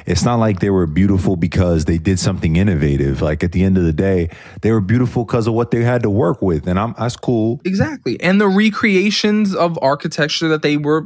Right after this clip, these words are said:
Speaker 2: were doing, you know what I mean? Like, but it's not an Assassin's Creed game.
Speaker 1: It's not an Assassin's Creed game.
Speaker 2: Now, if you wanna rank this game as terms of, like, what it is as a just game game, I would put it above some other Assassin's Creed games.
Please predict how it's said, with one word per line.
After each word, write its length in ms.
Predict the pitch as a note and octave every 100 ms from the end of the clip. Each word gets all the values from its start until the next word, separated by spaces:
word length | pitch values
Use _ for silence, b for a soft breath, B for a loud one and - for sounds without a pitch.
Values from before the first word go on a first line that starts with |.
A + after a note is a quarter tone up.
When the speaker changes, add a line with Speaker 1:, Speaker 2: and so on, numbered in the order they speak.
| G#2+
Speaker 2:
were 200 | B2 C3
doing, 440 | - C4+ D#4+ A2+
you 80 | A#2+
know 80 | A#2+
what 100 | A#2+
I 60 | A#2
mean? 280 | C#3 G3+
Like, 400 | C3+ A#2+ A#2+ - -
but 100 | D#3
it's 100 | D#3
not 160 | F#3+ F3
an 120 | D#3
Assassin's 480 | - D3 C3 B2+ B2
Creed 260 | B2 F2+
game. 240 | - E2+ -
Speaker 1:
It's 200 | G2 -
not 200 | G2 E2+
an 40 | D#2+
Assassin's 500 | D2 C2+ - - -
Creed 220 | - -
game. 260 | A2+ F#2+ - -
Speaker 2:
Now, 200 | F3 E3+
if 180 | E3+ D#3+
you 140 | E3+
wanna 260 | F#3+ G3 F3
rank 360 | D3 D#3 F3 F3
this 200 | D#3+ -
game 540 | D3 D3+ E3 F#3+ G3 C#3+
as 280 | C3+ C3
terms 320 | - D3+ D3 C#3+
of, 120 | C3
like, 200 | A#2 A#2
what 220 | B2 C3
it 80 | C3+
is 240 | C#3 C#3
as 160 | C3+ C3
a 100 | A#2
just 360 | A#2+ B2 B2+
game 400 | B2+ B2+ B2+ E3+
game, 400 | F3+ G#3 B3 D#4+ -
I 140 | D#3
would 180 | C#4 E4
put 140 | E4
it 140 | D4 A3+
above 320 | E3+ D3 C#3
some 180 | D3+ C3
other 220 | B2 B2
Assassin's 520 | B2+ B2 A2+ A#2 A2+
Creed 280 | - A#2 A#2
games. 500 | A2 A#2 A3 -